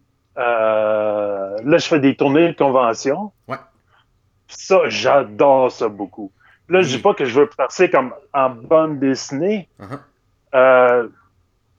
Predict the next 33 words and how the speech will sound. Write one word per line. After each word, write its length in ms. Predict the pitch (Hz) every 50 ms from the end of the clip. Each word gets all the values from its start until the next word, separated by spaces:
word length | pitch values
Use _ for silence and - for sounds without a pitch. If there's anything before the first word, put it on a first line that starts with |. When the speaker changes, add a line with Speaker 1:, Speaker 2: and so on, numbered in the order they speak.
| _ _ _
Speaker 1:
malgré 340 | _ 143 143 147 151 214 254
que 120 | - 180 170
je 80 | 127
dessine 300 | 135 160 - - 208 190
beaucoup 240 | 147 143 - - 190
de 40 | 175
science-fiction 540 | - 170 160 151 - - 175 - - 175 156
et 80 | - 135
tout 160 | _ 190 196
ça, 200 | - 196 196 180 _ _ _ _ -
Speaker 2:
Ouais. 60 | - _ _ _
Speaker 1:
quand 120 | - 156 156
ça 160 | 151 - 143
vient 300 | 131 123 - 180 190 190
à 500 | 180 147 131 127 123 117 117 113 110 110 107 107 _ _ _ _ _ _ _ _ _
monter 380 | 165 160 147 151 156 156 - 170
une 160 | 170 156 147
histoire, 480 | 143 127 - - - 170 190 208 202 190
je 100 | 165 -
suis 220 | - - - 135
moins 720 | 127 127 131 131 135 135 139 143 147 160 170 170 175 175 156
confortable. 840 | 139 147 139 131 - 135 113 - 135 135 139 139 131 127 113 110 117 123
J'aime 240 | 123 113 127 139 135
mieux 240 | 139 160 180 190 180
comme, 580 | - 160 139 131 131 127 123 120 117 117 117 117
je 120 | - - -
serais 260 | 165 147 160 165 165 -
excellent 720 | 185 185 165 - - - 156 143 143 143 147 160 175 180 175
à, 540 | 165 135 127 120 117 113 113 110 113 113 110 _ _ _ _ _ _ _ _ _ -
à 100 | 135 123
dessiner 380 | 110 143 127 - - 175 180
les, 140 | 170 147 143
les, 240 | 127 135 135 123